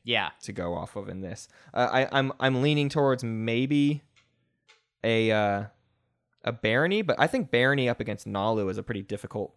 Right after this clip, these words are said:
Speaker 2: thing to do, 'cause Barony, it's not like Barony fires a ton of shots. Like, to, to beat a Nalu, you need a bunch of shots to kill all the fighters.
Speaker 1: Right,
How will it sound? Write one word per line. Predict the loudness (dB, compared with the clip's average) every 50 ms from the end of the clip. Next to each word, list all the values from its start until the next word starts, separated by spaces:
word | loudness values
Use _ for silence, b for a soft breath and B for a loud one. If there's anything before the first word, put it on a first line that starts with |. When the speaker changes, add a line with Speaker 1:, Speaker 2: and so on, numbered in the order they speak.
| _ _ _
Speaker 2:
thing | -12 -12 -10 -12
to | -10
do, | -8 -8 -8
'cause | -8 -6 0
Barony, | 2 4 4 4 2 0 -2
it's | -2 -2 -2
not | -2 -2
like | -2 -4 -2
Barony | -2 -2 -2 -2 -4 -6
fires | -10 -14 -8 -2 2 2 4 4 4 2 0 -2 -4
a | -6
ton | -6 -8 -8
of | -8 -10
shots. | -8 -6 -6 -4 -2
Like, | -2 -2 -2
to, | -4 -6 -6 -8 _
to | -6 -4
beat | -2 -2 0 0
a | 2
Nalu, | 4 4 4 4 2 0 -2
you | -4
need | -4 -4 -4
a | -4
bunch | -6 -8 -8 -8 -12
of | -8
shots | -6 -6 -6 -6 -8 -12 -16
to | -12
kill | -8 -6 -6 -6
all | -6 -8
the | -10 -10
fighters. | -10 -10 -10 -10 -12 -14 -10 -4
Speaker 1:
Right, | -2 0 0 0 -2